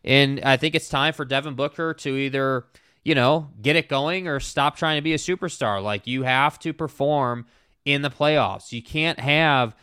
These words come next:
fifteen points in a playoff game. That doesn't, that's just not where, where the Suns are gonna thrive. And, and, and I think this conversation around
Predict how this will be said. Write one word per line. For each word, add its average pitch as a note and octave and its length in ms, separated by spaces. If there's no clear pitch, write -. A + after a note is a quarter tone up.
fifteen D#3 600
points D3+ 380
in A#2+ 80
a G#2+ 40
playoff C3+ 500
game. - 340
That A#2+ 180
doesn't, C#3 440
that's B2+ 200
just C3+ 180
not C3 440
where, C3+ 600
where C3+ 280
the B2+ 80
Suns C#3 340
are B2+ 100
gonna B2+ 220
thrive. C3 560
And, G#2+ 200
and, A#2+ 220
and B2 340
I B2 180
think D3 200
this D3+ 180
conversation D3+ 680
around C3+ 320